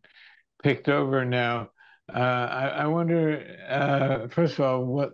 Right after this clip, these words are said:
some of your reactions are to what you've heard, but also,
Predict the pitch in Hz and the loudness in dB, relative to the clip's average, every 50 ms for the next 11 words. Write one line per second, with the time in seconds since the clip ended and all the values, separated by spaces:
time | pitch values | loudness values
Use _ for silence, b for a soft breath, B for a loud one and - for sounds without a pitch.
0 | _ - - 147 143 143 131 123 135 139 135 135 135 135 135 139 123 120 - - | _ -8 -4 -4 -2 0 2 2 2 2 2 2 2 2 0 -2 -4 -8 -12 -10
1 | - 123 107 123 127 123 120 120 123 120 120 117 110 107 117 139 139 139 127 113 | -8 -4 -2 0 0 0 0 0 0 0 0 -2 -2 -2 0 0 0 0 0 0
2 | 110 135 135 147 156 165 151 - - 147 139 135 123 | -2 -2 0 0 0 0 -2 -2 -2 0 0 0 -2